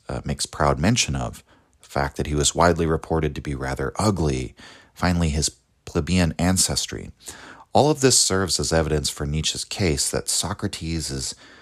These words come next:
uh, the embodied wrath of the weak, ugly underclass. He's a monstrous faculty of reason, possessed by a weak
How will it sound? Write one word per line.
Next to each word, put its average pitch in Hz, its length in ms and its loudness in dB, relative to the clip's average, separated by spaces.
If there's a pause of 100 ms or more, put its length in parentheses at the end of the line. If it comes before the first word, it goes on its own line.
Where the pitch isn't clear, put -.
(240)
uh, 80 60 -12
the 78 140 -6
embodied 80 540 2
wrath 85 480 4
of - 100 -14
the 73 80 -2
weak, 78 540 -4
ugly 73 420 2
underclass. - 760 0 (500)
He's 78 160 -2
a 80 60 4
monstrous 95 600 2
faculty 92 480 0
of 76 160 -2
reason, 71 480 -2 (580)
possessed 85 420 2
by 78 360 4
a 73 80 -2
weak 73 500 -4